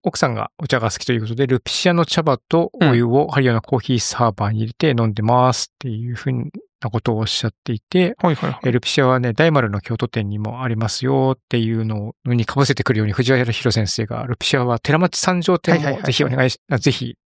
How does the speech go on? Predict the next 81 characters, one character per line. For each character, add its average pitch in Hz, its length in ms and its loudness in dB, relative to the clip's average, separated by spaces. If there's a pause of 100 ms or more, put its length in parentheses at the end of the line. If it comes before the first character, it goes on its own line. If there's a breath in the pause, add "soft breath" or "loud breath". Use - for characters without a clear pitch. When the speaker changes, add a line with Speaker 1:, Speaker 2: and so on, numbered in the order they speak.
Speaker 2:
う 175 80 -2
ん、 - 20 0
う - 20 -2
ん。 131 300 -6
Speaker 1:
っ - 20 -20 (100)
て 127 100 -6
お 113 80 0
す 120 140 2
す - 120 -2
め 120 60 2
を 117 100 2
い 110 60 -4 (240)
た - 80 -2
だ 113 80 2
い 104 80 -2
て、 120 280 0 (920 loud breath)
た - 80 2
ま 185 80 4
た 202 80 4
ま、 196 160 6
あ 160 60 4
の、 143 240 2
気 - 160 -4
ま 156 180 4
ぐ 156 80 2
れ 160 160 2
エ 160 60 0
フ 135 160 0
エ - 20 4
ム 104 160 -2
を 98 40 -6
聞 117 160 -8
い - 20 -10
て 127 100 -2
い 113 80 0
た 113 140 -6
ら、 107 280 -2
Speaker 2:
う 165 100 4
ん。 - 20 0
Speaker 1:
と 156 80 2
い 156 40 4
う 147 40 2
か、 110 160 -2
そ - 100 -8
の、 113 120 -2 (460)
そ - 140 -2
も 240 100 4
そ 233 120 2
も 196 140 4
お 127 80 2
茶 208 260 0 (760)
を 196 300 2 (320)
飲 160 100 2
も 190 140 6
う 151 60 0
と 123 80 0
思 117 100 0
っ - 40 -4 (120)
た 113 260 0
き - 100 -18
っ - 60 -20
か 175 120 -2
け - 80 0
の 190 80 4
一 190 180 -2
つ - 300 -4
は、 165 400 2 (160)
あ 131 60 -2
の、 113 120 -4
気 139 140 -2
ま 143 120 4
ぐ 131 100 2
れ 127 200 2
エ 196 160 0
フ 113 140 2
エ 101 60 0
ム 104 180 -4
で 110 60 2
も 107 180 -2
あ 123 40 0
る 113 220 0